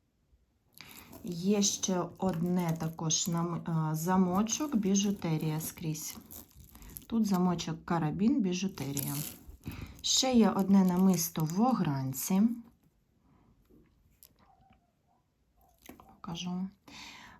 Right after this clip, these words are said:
Довжина сорок дев'ять сантиметрів. Вага чотирнадцять і два грами. Ширина чотири міліметри. Також яскраве.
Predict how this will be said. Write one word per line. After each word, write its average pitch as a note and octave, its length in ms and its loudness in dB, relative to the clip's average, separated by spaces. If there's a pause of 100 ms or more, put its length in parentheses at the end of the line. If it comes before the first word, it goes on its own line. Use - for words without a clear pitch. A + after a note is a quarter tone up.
(280)
Довжина G#3 680 8
сорок F#3 460 2
дев'ять D3+ 400 2
сантиметрів. G#3 920 2 (1400)
Вага F3+ 480 6
чотирнадцять G3 840 -2
і F3 80 -4
два D#3 420 -2 (140)
грами. D#3 680 -2 (1000)
Ширина F#3+ 680 4
чотири G3 540 2
міліметри. E3 880 2 (1400)
Також F#3+ 500 -4
яскраве. D#3+ 760 -4